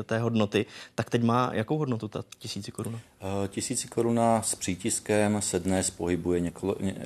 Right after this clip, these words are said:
Speaker 2: někde okolo, eh, dvojnásobky nominální hodnot-, hodnot-, eh, hodnoty a je to tedy okolo dvou tisíc korun.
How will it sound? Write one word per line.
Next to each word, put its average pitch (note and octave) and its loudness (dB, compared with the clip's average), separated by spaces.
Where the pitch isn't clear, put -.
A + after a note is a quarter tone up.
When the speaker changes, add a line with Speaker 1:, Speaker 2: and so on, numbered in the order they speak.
Speaker 2:
někde F#2+ 0
okolo, F#2 2
eh, F2 0
dvojnásobky F2+ 0
nominální F#2 2
hodnot-, F2 -2
hodnot-, G2 -4
eh, G2+ 0
hodnoty G2 0
a F2 2
je F2 2
to F#2 -10
tedy F2 -4
okolo E2+ -4
dvou E2 -4
tisíc E2 -6
korun. D#2 -6